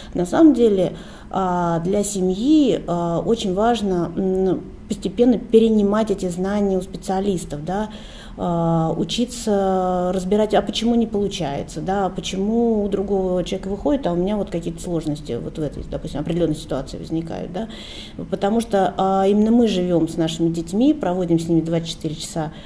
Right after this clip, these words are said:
времени в сутки, а, вот, и если специалисты действительно нам попались в жизни хорошие, которые действительно могут что-то наших детей научить делать, да, то все равно, а, основная, а,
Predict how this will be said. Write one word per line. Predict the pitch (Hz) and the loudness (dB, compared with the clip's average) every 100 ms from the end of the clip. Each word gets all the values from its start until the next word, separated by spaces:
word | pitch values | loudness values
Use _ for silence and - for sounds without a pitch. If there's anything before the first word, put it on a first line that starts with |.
| - - | -18 -12
времени | 180 170 160 151 | -4 0 2 0
в | - | -2
сутки, | 247 294 - 240 240 - - | -2 -2 2 0 0 -10 -6
а, | - 170 160 | 0 0 0
вот, | 180 165 165 | 0 0 -2
и | 185 | -2
если | 180 185 190 160 | 0 -2 -2 -4
специалисты | 160 - 185 185 185 - 170 165 160 147 - - - | -8 -2 0 2 -2 0 2 2 2 0 -4 -10 -8
действительно | 170 - 180 175 160 | -6 -2 0 2 0
нам | 156 | -2
попались | 131 220 302 269 | -2 2 4 4
в | |
жизни | 262 247 233 | 2 2 0
хорошие, | 220 214 208 - | 0 0 -2 -6
которые | 214 156 | -6 -6
действительно | 156 156 - 254 | -6 -8 0 2
могут | 254 233 220 | 4 2 -2
что-то | 226 214 202 - - - - | -2 -2 -6 -8 -16 -16 -4
наших | 202 196 190 | -2 0 -2
детей | 190 190 190 | -4 0 0
научить | 190 185 180 170 | 2 0 -2 -4
делать, | 185 170 165 | 0 0 0
да, | 185 226 | 0 -2
то | - 185 185 - - - - - - - - | 0 0 0 -8 -16 -18 -18 -16 -16 -10 -6
все | 180 196 | -2 2
равно, | 190 185 208 254 262 - | 2 4 4 4 2 2
а, | 170 165 | 0 0
основная, | 175 190 175 190 240 247 226 | -4 -2 0 0 2 2 2
а, | - 190 190 185 185 165 | 0 0 2 2 0 -2